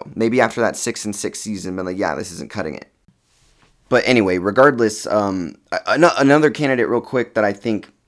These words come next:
would be big on U S C's list would be James Franklin at Penn State. I think he would also do really good in L A. He's a proven recruiter, and not just a good recruiter, but a good developer.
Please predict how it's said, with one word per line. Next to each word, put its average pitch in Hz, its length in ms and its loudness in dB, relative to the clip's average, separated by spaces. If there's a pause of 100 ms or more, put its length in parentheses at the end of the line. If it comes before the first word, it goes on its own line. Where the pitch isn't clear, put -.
(220)
would 117 260 -2
be 110 140 -2
big 110 320 0
on 107 160 0
U 110 160 2
S 101 140 -4
C's 104 200 -8
list 107 240 -2
would 95 140 -8
be 98 200 -4
James 101 320 -2
Franklin 104 420 -2
at 78 100 -8
Penn 107 200 -6
State. - 440 -8 (480)
I 95 80 -2
think 107 220 -2
he 110 100 -4
would 98 140 -2
also 90 240 -2
do 90 120 -6
really 92 200 -4
good 95 100 -4
in 92 80 -4
L 85 220 -2
A. 113 360 0 (280)
He's 110 180 -12
a - 60 -14
proven 139 560 0
recruiter, 127 600 0 (160)
and 110 100 -6
not 107 180 -2
just 113 400 -2
a 139 60 -2
good 123 180 -2
recruiter, 120 400 -2
but 101 140 0
a 104 40 -2
good 104 200 -2
developer. 139 800 -2